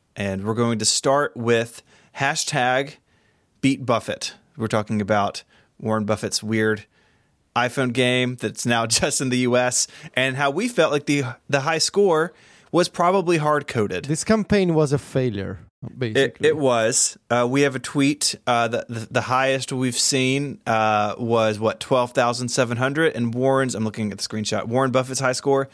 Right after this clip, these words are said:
Speaker 1: fifteen thousand three fifty.
Speaker 2: Yeah. I do wonder if maybe you put in Warren Buffett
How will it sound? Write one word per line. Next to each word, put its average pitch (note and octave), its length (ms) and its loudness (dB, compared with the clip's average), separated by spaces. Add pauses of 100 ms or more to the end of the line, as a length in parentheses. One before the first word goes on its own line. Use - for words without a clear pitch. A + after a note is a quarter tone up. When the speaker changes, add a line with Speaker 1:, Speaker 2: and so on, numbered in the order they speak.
(260)
Speaker 1:
fifteen F3+ 380 0
thousand D#3+ 400 0
three D#3+ 140 0
fifty. D3+ 320 -4
Speaker 2:
Yeah. G#2+ 240 -4 (840)
I - 80 2
do G3+ 140 2
wonder G#3 400 2
if D3+ 160 0
maybe C#3+ 360 0
you C3+ 380 -2
put C#3+ 220 0
in C3 540 -4 (100)
Warren C3 480 0
Buffett A2+ 460 -4